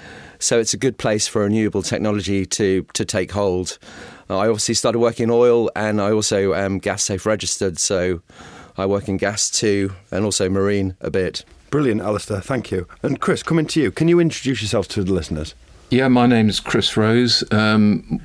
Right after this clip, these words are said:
Speaker 3: with my partner, Sarah, we've lived in the house we live in in North Norfolk, um, not far from Brancaster, um, where, uh, Alistair's based for twenty years,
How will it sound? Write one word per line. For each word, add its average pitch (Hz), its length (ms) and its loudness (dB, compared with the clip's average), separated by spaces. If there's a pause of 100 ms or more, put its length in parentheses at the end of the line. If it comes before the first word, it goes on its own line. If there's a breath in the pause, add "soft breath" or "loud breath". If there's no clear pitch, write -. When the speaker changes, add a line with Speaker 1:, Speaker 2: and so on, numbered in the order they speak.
(140)
Speaker 3:
with 117 160 4
my 120 160 4
partner, 117 480 2
Sarah, 107 500 2
we've 101 400 2
lived 101 380 0
in 95 400 4
the 80 120 0
house 92 360 0
we 90 120 0
live 90 180 0
in 90 100 2
in 90 400 2
North 95 380 0
Norfolk, 107 680 -2
um, 95 340 2
not 104 220 0
far 92 240 -2
from 85 220 -2
Brancaster, 85 920 -2
um, 90 640 2
where, 85 600 0 (180)
uh, 85 460 -2 (1000 loud breath)
Alistair's 104 540 0
based - 640 0 (180)
for 117 320 2
twenty 110 480 0
years, 104 480 2